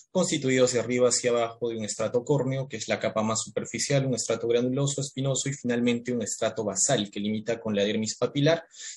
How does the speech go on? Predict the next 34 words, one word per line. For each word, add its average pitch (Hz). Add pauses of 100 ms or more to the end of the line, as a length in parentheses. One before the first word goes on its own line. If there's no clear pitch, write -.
Es 143
en 131
este 123
último 135
donde 117
se -
localizan 104
los 95
melanocitos, 92
que 117
en 117
la 117
magnificación 113
de 123
la 104
imagen 139
B 143 (400)
presentan 127
un 135
citoplasma 117
amplio, 143
un 139
cuerpo 120
celular 113
redondeado, 139
ligeramente 120
pigmentado 143
y, -
como 113
vemos 127
en 104
la 101
imagen 120
C, 151